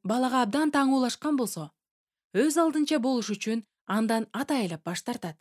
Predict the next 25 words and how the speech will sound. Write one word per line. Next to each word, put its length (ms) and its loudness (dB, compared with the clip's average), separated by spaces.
Образга 560 2
таңууланган 560 2
мындай 400 2
инстинктивдүү 960 0
каршылык 480 -4
көрсөтүүнү 560 -4
бир 240 2
кыз 240 0
мынтип 240 -2
сүрөттөп 400 -6
берди. 320 -4
«Эненин 480 4
балдарынын 560 2
жашоосун 640 -2
өзүнүкү 560 0
сыяктуу 400 -2
жашаганы 560 -4
абдан 400 -4
коркунучтуу. 640 -6
Мындай 400 2
ата-энелер 560 2
балдары 400 2
муну 240 2
жек 320 0
көрүп 240 0